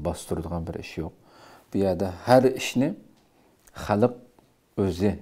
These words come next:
qaror qiladi degan shaklda javob berdi. Shi Jinping yangi yillik so'zda Xitoyning Tayvan bilan birlashishning muqarrar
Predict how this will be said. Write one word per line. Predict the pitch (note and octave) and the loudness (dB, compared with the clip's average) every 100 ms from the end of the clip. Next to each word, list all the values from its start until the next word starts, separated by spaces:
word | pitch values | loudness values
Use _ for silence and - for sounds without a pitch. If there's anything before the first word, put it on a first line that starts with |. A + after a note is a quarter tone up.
| - _ _ | -12 _ _
qaror | - G2 F2+ - | -4 -2 -2 -4
qiladi | - E2+ E2 D#2 | -6 -6 -6 -8
degan | - E2 - | -8 -8 -6
shaklda | - - D#3 F#3 A3 - - - - - - _ | -8 -4 -4 -4 -6 -14 -20 -20 -20 -18 -18 _
javob | - F#2 D#2+ - | 4 4 4 0
berdi. | D#2 D2 | -4 -4
Shi | - | 0
Jinping | G#2+ A2 B2+ B2+ G2 | 4 4 4 4 4
yangi | G2+ | 6
yillik | G#2 G2+ F#2+ | 6 6 2
so'zda | - F#2+ F#2 C#3 - - - - | 4 4 4 2 0 -18 -20 -6
Xitoyning | - A2 A#2+ A#2+ | 4 6 6 0
Tayvan | - A2 G#2+ G#2 | 0 4 4 4
bilan | G#2 G2 | 2 2
birlashishning | E2 F#2+ F#2+ - A2 | 0 -2 -4 -2 -2
muqarrar | F2+ F#2 - G2 F#2 | -2 -2 0 2 4